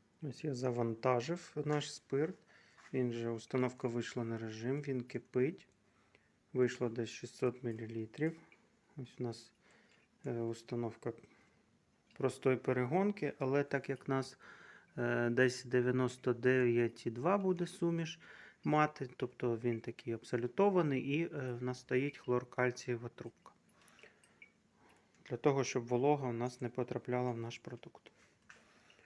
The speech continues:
Ну, зараз установка вийшла на режим і переганяється. Ось вже триста мілілітрів десь відігналося.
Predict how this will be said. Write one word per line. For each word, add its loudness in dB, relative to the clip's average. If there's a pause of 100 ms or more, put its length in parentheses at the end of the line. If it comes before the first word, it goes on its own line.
(320)
Ну, 2
зараз 0
установка -2
вийшла -4
на 0
режим -2
і -4 (460)
переганяється. -4 (1800)
Ось 2
вже -6 (120)
триста -4
мілілітрів -4
десь -10
відігналося. 0